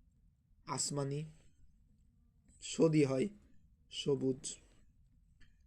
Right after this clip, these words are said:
হ দিয়ে হয় হলুদ, ক দিয়ে হয়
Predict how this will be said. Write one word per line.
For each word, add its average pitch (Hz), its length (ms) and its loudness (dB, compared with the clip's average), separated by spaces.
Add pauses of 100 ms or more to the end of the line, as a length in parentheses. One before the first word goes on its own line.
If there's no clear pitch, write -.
(300)
হ - 20 -10 (120)
দিয়ে 147 240 2
হয় 131 160 0 (580)
হলুদ, 139 360 0 (4000)
ক - 20 4 (120)
দিয়ে 160 280 6
হয় 143 160 4